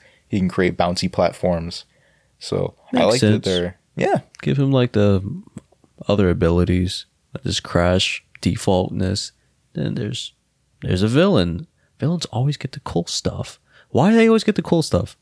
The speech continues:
Speaker 1: 'Cause they're usually the evil geniuses that have cool gadgets.
Speaker 2: Well, let's change that. Let's have a dumb genius versus the s-, never mind.
Speaker 1: A dumb
Speaker 2: <laughs>
Speaker 1: genius?
Speaker 2: Versus a
Speaker 1: You
Speaker 2: smart hero.
Speaker 1: <laughs> A dumb genius. Yeah, you're right. He's a, he's a, he's a technological genius, but he can't tie his shoes.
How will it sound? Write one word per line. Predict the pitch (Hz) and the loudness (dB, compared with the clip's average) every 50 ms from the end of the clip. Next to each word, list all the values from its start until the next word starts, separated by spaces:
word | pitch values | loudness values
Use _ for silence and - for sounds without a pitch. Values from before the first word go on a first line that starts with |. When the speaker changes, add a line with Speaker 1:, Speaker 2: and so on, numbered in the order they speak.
| _ _ | _ _
Speaker 1:
'Cause | - 117 107 113 | -6 -2 2 4
they're | 120 120 123 | 4 4 4
usually | 113 120 117 117 131 135 - 123 120 | 2 0 2 2 2 2 2 0 0
the | 110 107 98 101 | 0 -2 -4 -4
evil | 110 - 104 98 | -4 -4 -6 -6
geniuses | 95 - 107 113 113 104 - - - 92 - - - - | -6 -4 -4 -4 -4 -4 -6 -6 -6 -6 -6 -8 -12 -10
that | - - - | -8 -6 -2
have | 110 110 101 - | -2 -2 -4 -2
cool | - - 98 95 | -4 -4 -4 -2
gadgets. | - 101 98 98 101 - 107 | 0 0 0 0 0 0 0
Speaker 2:
Well, | 110 113 120 113 - | 2 2 2 2 2
let's | - 117 135 - - | 2 2 2 2 0
change | - - - 143 147 131 113 101 | 0 2 2 4 4 4 4 4
that. | 92 71 - - - | 4 2 0 0 0
Let's | 95 113 113 - | 0 0 0 0
have | 131 131 127 131 120 | -2 0 0 0 0
a | 113 92 | 0 -2
dumb | 87 101 - 113 127 123 117 | 0 0 2 2 2 2 2
genius | 101 101 95 95 92 87 85 85 87 | 2 2 2 2 2 2 0 0 0
versus | 90 87 98 101 - - 101 90 | 0 0 0 0 0 -2 -4 -2
the | - 85 | -2 -2
s-, | - - - - | -2 -2 -4 -6
never | - 98 - - - | -6 -6 -6 -6 -8
mind. | 92 92 92 - - 90 95 | -8 -8 -6 -6 -6 -4 -4
Speaker 1:
A | - 113 | -4 -2
dumb | 101 117 113 117 | 0 0 2 2
Speaker 2:
<laughs> | 120 | 2
Speaker 1:
genius? | 220 190 - 127 131 131 170 151 131 | 2 2 0 0 0 0 0 0 0
Speaker 2:
Versus | 113 110 117 - 123 113 104 | 0 0 0 0 -4 -4 -4
a | 101 | -2
Speaker 1:
You | 92 120 | -2 -2
Speaker 2:
smart | - - 95 98 - | -2 -2 -2 -2 -2
hero. | - 95 92 87 87 95 117 - | -2 -2 0 0 2 2 2 2
Speaker 1:
<laughs> | 135 113 - | 2 2 2
A | 190 185 - | 0 2 2
dumb | 139 151 151 165 147 | 0 0 0 0 0
genius. | 131 208 - 165 160 147 139 127 131 98 107 - - - _ - - - - _ _ - | 0 2 2 0 0 2 0 0 0 -2 -4 -8 -12 -14 _ -20 -20 -20 -20 _ _ 0
Yeah, | 110 104 | 2 4
you're | 113 120 113 104 | 4 4 4 4
right. | 98 98 101 98 - - | 6 6 4 4 2 0
He's | - 117 117 110 113 123 113 110 | 0 -2 0 0 0 -2 0 0
a, | 110 104 | 0 -2
he's | - 117 107 101 | -2 -2 -2 0
a, | 104 95 - - _ _ _ _ _ _ _ _ | 0 -2 -2 -6 _ _ _ _ _ _ _ _
he's | _ - 107 101 | _ -4 0 0
a | 98 95 | 0 0
technological | - - - 131 - - 113 104 104 107 107 - 95 - 104 92 | -2 -4 -4 -4 0 2 2 4 4 4 2 -2 -4 -6 -6 -6
genius, | 92 98 - 107 107 110 107 101 101 98 95 - - | -4 -4 -2 0 0 0 0 0 0 -2 -2 -2 -4
but | - - 107 | -4 -4 -6
he | - - | -6 -8
can't | - - - 107 92 - | -8 -4 -4 -4 -2 0
tie | 117 104 92 | 0 2 2
his | 92 90 | 2 2
shoes. | - - 98 95 90 90 92 - - | 2 2 0 -2 -2 -4 -8 -12 -16